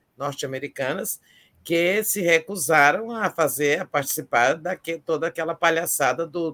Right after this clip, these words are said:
Trump de não aceitar o resultado eleitoral, né? Ele fez a invasão do Capitólio, foi com militantes, né?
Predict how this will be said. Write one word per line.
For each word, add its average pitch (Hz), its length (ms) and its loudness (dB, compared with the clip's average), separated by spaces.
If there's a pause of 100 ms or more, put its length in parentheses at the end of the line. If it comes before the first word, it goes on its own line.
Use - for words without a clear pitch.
(120)
Trump 139 340 0 (160)
de 139 140 -12
não 139 80 -4
aceitar 123 480 -2
o 131 40 -4
resultado 120 440 -2
eleitoral, 131 640 -2 (100)
né? 151 180 -16 (720)
Ele 143 220 -2
fez 143 320 0
a 147 60 0
invasão 139 440 0
do 135 120 -10
Capitólio, 143 720 2 (420)
foi 175 380 -2
com 220 400 -4
militantes, 165 960 0 (120)
né? 156 280 -2